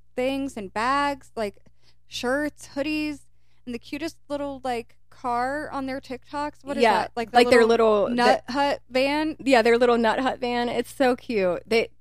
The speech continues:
Speaker 2: they, and n-, all that aside, okay? Let's put the flavoring aside. Let's put the fact that they are so generous. Let's put all of that aside. They are by far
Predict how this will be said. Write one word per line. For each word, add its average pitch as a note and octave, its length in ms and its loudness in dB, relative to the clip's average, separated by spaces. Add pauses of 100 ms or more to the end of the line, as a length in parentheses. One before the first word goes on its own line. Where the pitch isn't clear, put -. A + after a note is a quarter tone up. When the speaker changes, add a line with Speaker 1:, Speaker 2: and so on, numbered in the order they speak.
(100)
Speaker 2:
they, B3 300 2
and A#3 320 0
n-, A#3 140 -8 (720)
all C#4+ 220 10
that C#4+ 160 4
aside, E3 420 -2
okay? F3 280 -2
Let's G#3 220 -2
put - 200 -2
the A#3 180 0
flavoring G#3 760 2
aside. G3+ 560 2
Let's G3+ 180 0
put - 180 -6
the A3 80 -4
fact G3+ 260 0
that F#3 140 -2
they G3 160 2
are F3+ 360 4 (320)
so G#3+ 320 2
generous. F#3+ 520 0
Let's A3+ 140 -6
put - 120 -4
all G3 200 0
of G#3+ 100 -4
that G#3 120 0
aside. F3+ 600 -2 (380)
They G#3+ 440 2
are B3 280 2
by G3 360 0
far D#3 640 0